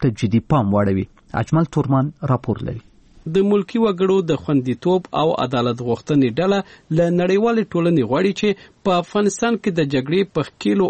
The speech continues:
Speaker 2: اړخونو فشار راوړي چې د ملکیانو د خوندیتوب مسلې ته پام وکړي. د دغې ډلې مشر عزیز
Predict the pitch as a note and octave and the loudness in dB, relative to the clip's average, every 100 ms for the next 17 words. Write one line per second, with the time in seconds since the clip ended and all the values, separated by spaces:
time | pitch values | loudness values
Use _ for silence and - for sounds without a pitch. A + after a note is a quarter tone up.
0 | A2+ A#2+ - F3 E3+ - B2+ - G#3 G#3+ | 0 -2 -2 0 0 0 -4 -2 0 2
1 | G#3 G3 F#3 - - - C#3+ C3+ C3 - | 2 2 -2 -8 -6 -2 2 4 4 0
2 | G#3 G#3+ G#3+ D3+ B2+ B2+ A2+ A#2 - E3 | -2 0 0 -2 -2 -2 -2 -4 -2 -4
3 | - A2+ - A2+ B2+ C3+ D#3+ - D3+ F#2+ | -2 -4 -2 0 0 0 -2 -2 -2 0
4 | G2 - B2 A#2 - _ - - - D#3+ | -2 -4 -6 -6 -6 _ -20 -20 -2 0
5 | D#3+ E3 E3 E3 D#3 D#3+ - E3 - C#3 | 2 0 0 2 2 2 0 0 0 -2
6 | C#3+ | -2